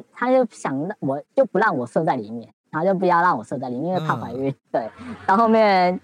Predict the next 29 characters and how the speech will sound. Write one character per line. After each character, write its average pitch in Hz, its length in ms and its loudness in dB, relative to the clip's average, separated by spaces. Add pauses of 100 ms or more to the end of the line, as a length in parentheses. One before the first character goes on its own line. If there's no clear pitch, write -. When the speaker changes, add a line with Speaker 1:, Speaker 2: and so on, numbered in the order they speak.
Speaker 1:
就 220 120 2
我 214 60 2
们 208 180 2 (240)
就 226 120 4
干 190 180 0
着 165 80 4
干 208 180 0
着， 151 140 0
不 - 160 -4
然 165 500 -2
我 143 80 -8
们 139 80 0
去 190 80 -2
口 147 200 -4
爆 131 240 0
吧。 117 300 -8
那 208 120 -2
时 214 60 0
候 202 60 2
他 208 120 0
有 165 140 2
套， 185 280 0 (200)
牙 170 180 0
套 190 240 0
还 156 140 -4
没 143 100 -4
拿 135 160 -6
下 - 180 -6
来， 120 240 -16